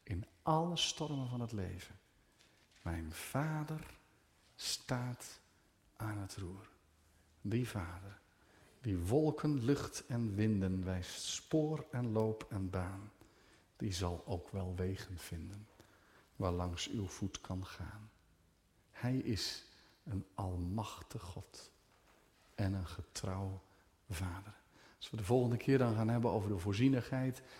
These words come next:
ook dan kom je er niet ragfijn achter hoe de dingen zitten.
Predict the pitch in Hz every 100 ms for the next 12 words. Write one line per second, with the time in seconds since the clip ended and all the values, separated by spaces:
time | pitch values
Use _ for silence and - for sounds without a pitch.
0 | - - 104 117 151 165 117 - 131 120
1 | 120 127 123 120 - - - 139 170 185
2 | - - 151 143 - 143 - 143 135 131
3 | 123 127 120 113 131 -